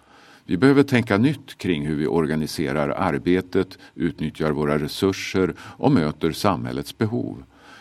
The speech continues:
Det här är ett konkret exempel på hur vi gör det, säger Henrik Lyngmark, förvaltningschef.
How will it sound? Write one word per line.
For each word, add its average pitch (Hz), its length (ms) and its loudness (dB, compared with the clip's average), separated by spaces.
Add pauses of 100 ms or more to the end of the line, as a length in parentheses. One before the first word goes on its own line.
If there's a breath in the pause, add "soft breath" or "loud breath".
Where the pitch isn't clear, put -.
Det - 100 -4
här 107 160 6
är 131 40 6
ett 123 120 -2
konkret 117 520 0
exempel 113 520 2
på 82 160 -4
hur 80 100 0
vi 80 120 0
gör 101 320 0
det, 67 200 -2 (340 loud breath)
säger 64 300 -2
Henrik 71 680 -4
Lyngmark, 62 760 -4
förvaltningschef. - 1080 -6